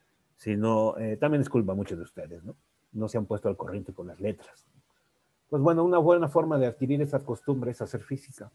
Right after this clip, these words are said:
¿no? Entonces, ¿qué sabemos? Bueno, sabemos que el objeto tiene un peso,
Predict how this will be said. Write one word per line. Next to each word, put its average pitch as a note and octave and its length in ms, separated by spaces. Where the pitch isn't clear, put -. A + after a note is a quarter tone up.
¿no? - 120
Entonces, G3 300
¿qué A3 100
sabemos? F3 560
Bueno, C3 360
sabemos F#3 340
que - 80
el A#2+ 60
objeto C3 300
tiene A#2+ 160
un G#2 100
peso, C#3+ 340